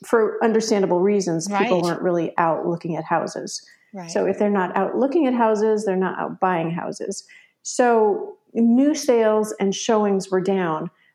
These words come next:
Speaker 1: Ironically, closings didn't really fall off that much because when you think about it, the things that closed in April were under contract in February and March, right?
Speaker 2: Right, right.
Speaker 1: So, yeah, we didn't see a, sa-, a real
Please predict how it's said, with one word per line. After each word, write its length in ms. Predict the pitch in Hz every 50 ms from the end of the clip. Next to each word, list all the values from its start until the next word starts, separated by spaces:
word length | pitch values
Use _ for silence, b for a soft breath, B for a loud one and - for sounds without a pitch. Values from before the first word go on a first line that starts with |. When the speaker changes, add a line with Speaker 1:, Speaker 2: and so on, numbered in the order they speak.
| _ - -
Speaker 1:
Ironically, 500 | 226 233 269 339 381 381 381 - 254 240 226
closings 640 | - - - 262 294 320 349 - 226 208 190 -
didn't 240 | - 202 185 185 - 196
really 280 | 202 196 190 190 190
fall 320 | 190 - - 190 185 185 180
off 220 | 175 185 185 -
that 180 | 185 180 175 -
much 320 | 190 190 196 196 - -
because 300 | - 214 - - 214 214
when 100 | 214 208
you 80 | 202 202
think 240 | - 262 269 269
about 340 | 247 208 - 180 165 170 170
it, 240 | 180 165 147 - - _ _ _ _ _ _ _ _ _ _ _ _ - _ _ -
the 220 | 233 - 196 196
things 240 | - 233 233 208 202
that 120 | 196 -
closed 300 | - - 220 208 196 202
in 100 | 185 180
April 460 | - 196 196 196 196 180 170 165 170
were 240 | 160 170 170 165 - - - _ _
under 220 | 185 180 170 170
contract 480 | 175 - - 185 185 190 175 180 - -
in 100 | 165 170
February 400 | - - 170 160 151 156 147 147
and 100 | - -
March, 380 | - - - - - - - -
right? 200 | - 170 175 190 269
Speaker 2:
Right, 240 | 247 190 175 - - _ _ _ _ 262
right. 180 | 233 180 160 -
Speaker 1:
So, 360 | - 220 202 185 180 - - - _
yeah, 220 | 240 226 196 - 202
we 80 | 220
didn't 200 | 233 277 359 359
see 100 | - 294
a, 120 | 269 247 220
sa-, 300 | - - - 226 214 - -
a 80 | 202 202
real 320 | 202 214 220 214 214 214